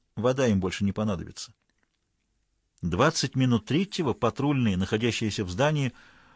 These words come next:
уже отчетливо слышали гудение. Под крышей оставались немногие. В основном они стояли у окон обоих ворот в гараж «Б», плечом к плечу, бедром к бедру. Тони, увидев это, задался вопросом, приказывать им разойтись или нет,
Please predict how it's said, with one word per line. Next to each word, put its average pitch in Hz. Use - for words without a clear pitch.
уже 95
отчетливо 143
слышали 139
гудение. 95
Под 131
крышей 214
оставались 190
немногие. 139
В 113
основном 151
они 151
стояли 147
у 151
окон 120
обоих 117
ворот 120
в 90
гараж 117
«Б», 170
плечом 135
к -
плечу, 123
бедром 123
к 90
бедру. 113
Тони, 139
увидев 135
это, 107
задался 113
вопросом, 117
приказывать 156
им 156
разойтись 151
или 143
нет, 180